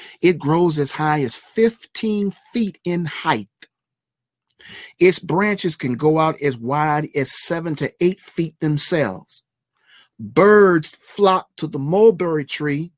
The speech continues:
because it's stable. It's strong. They don't just go there temporarily. They go to build nests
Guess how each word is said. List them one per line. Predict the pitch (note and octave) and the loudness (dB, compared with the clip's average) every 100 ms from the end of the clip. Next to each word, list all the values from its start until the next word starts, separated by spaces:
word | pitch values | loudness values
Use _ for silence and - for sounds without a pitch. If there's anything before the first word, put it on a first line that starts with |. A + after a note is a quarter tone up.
| _ _ _ _ _ _ _ _ C#3 | _ _ _ _ _ _ _ _ -4
because | D#3 - D#3+ - E3 | -4 -2 -4 -2 -4
it's | D#3+ | 0
stable. | - - - - G3 F#3+ F#3 E3 C#3 G2 G2 _ _ _ _ _ _ _ | 2 2 2 0 2 4 2 2 0 -2 -8 _ _ _ _ _ _ _
It's | D#3 D#3+ - | -2 -2 -6
strong. | - - - - G3+ G3+ G3 F3+ D3+ A#2 G2+ F#2+ C3+ _ _ _ _ - _ _ | -10 -10 -14 -8 -2 0 0 0 -2 -4 -8 -16 -20 _ _ _ _ -20 _ _
They | D#3 | 2
don't | F#3+ G3 | 2 4
just | E3+ G3 - | 4 2 2
go | F3+ | 2
there | F3 E3 | 2 0
temporarily. | D3+ F#3 D3 C#3+ F#3 E3+ | -2 -6 -4 -4 -4 -4
They | D3+ D#3+ | -6 -6
go | D#3+ | -4
to | C#3 | -4
build | A2+ D#3 D3+ C#3+ - - | -2 -2 0 -2 -6 -8
nests | B2+ D#3+ D3 - - - | -4 -2 -2 -2 -4 -4